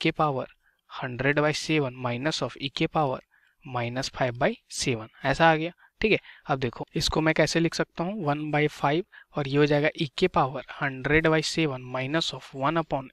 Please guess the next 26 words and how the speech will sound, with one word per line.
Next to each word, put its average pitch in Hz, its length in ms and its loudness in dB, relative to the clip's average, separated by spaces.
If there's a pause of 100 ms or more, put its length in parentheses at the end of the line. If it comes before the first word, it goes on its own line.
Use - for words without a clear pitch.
(120)
e - 40 -16 (100)
के 175 120 2
पावर 135 320 2 (440)
फ़ाइव 147 360 2
बाई 160 140 4
सेवन, 175 340 -4 (100)
ऐसे 160 180 0
लिख 160 120 2
सकता - 280 -2
हूँ। 233 80 -10 (140)
ठीक 247 140 -4
है, 214 60 -6 (340)
अब 143 120 -2
देखो, 135 280 -2 (380)
नीचे 135 460 -2
हमारा 160 260 4
एलसीएम 156 400 2
क्या 170 180 4
आ 156 40 4
जाएगा, 123 320 -2 (140)
e 143 180 -4
के 160 100 0
पावर 139 360 0 (380)
फ़ाइव 131 220 2
बाई 143 180 2
सेवन, 151 320 -4